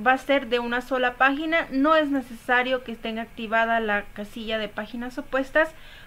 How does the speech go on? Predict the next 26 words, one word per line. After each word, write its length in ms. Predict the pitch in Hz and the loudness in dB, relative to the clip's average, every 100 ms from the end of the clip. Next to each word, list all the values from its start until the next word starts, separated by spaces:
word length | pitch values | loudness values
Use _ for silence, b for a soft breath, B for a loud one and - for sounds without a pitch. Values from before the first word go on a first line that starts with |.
| B | B
Una 240 | 330 320 | -2 2
vez 180 | 277 277 | 4 4
hecho 260 | 285 277 269 | 0 -2 0
esto, 300 | 254 254 269 | 0 -2 -4
le 120 | 254 | -2
vamos 340 | 233 226 233 | -2 -4 -4
a 40 | 220 | -2
dar 220 | 214 208 | -2 -2
en 140 | 214 | -4
crear. 420 | 208 202 214 247 349 - - - - - - - - - - | -6 -6 0 0 0 -4 -18 -20 -20 -20 -20 -20 -20 0 8
Hasta 300 | 339 - 453 | 8 8 0
aquí 340 | 427 339 285 - - | 0 -4 -4 -10 -10
únicamente 840 | - 359 359 311 294 311 320 370 - | -2 -2 2 2 2 0 2 0 0
hemos 340 | - 285 294 - - | 2 4 2 -2 -6
creado 520 | 269 254 240 247 240 240 - | 2 6 6 6 2 -2 -6
el 200 | 220 220 | -4 4
documento 880 | 285 302 370 330 285 277 311 349 - - - - - | 4 4 0 2 2 4 4 4 2 -20 -20 -14 -6
en 200 | 233 233 | -4 -4
el 160 | 226 | -4
tamaño 560 | 226 214 220 247 302 359 440 | -2 0 4 4 4 -2 -6
en 160 | - 226 | -4 -4
el 80 | 214 | -4
que 120 | 220 | -6
nosotros 640 | 202 202 240 240 269 - - | -8 -6 -8 -4 -4 -6 -12
lo 260 | 247 254 | -2 -2
necesitamos, 840 | 269 269 277 277 240 196 170 175 - | 0 -2 -4 -8 -8 -8 -8 -10 -16